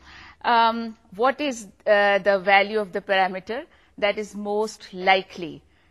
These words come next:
in the light of this information۔ Having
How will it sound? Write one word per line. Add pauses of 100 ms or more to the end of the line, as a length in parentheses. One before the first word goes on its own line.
(200)
in
the
light
of
this
information۔ (2250)
Having